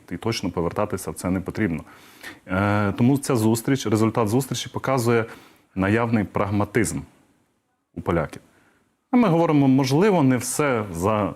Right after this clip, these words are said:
весь етап нашого спільного життя було добре. Добре, але давайте проаналізуємо, е, у кого було все добре. До Німеччини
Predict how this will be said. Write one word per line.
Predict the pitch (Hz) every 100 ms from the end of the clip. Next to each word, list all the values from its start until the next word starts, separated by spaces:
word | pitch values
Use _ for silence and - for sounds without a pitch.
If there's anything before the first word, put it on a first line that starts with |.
| 87
весь | 98 113 -
етап | 104 110 98 -
нашого | 98 98 - 90 92 85 - - _ _ _ - -
спільного | - - 131 104 92 95
життя | 113 151 196
було | 117 127 151 -
добре. | 82 98 80 - - _ _ _ _ _ _ _ _ _ - - -
Добре, | - 101 117 98 -
але | 101 117 131
давайте | 120 127
проаналізуємо, | - 113 113 104 95 98 85 82 - - - - - _ -
е, | 92 90 87 87 87 85 78 _ _ -
у |
кого | 110 117 98
було | 82 82
все | - 85
добре. | 76 76 - _ _ _ _ _ _ _ _ -
До | 113
Німеччини | 120 95 101 - 87 80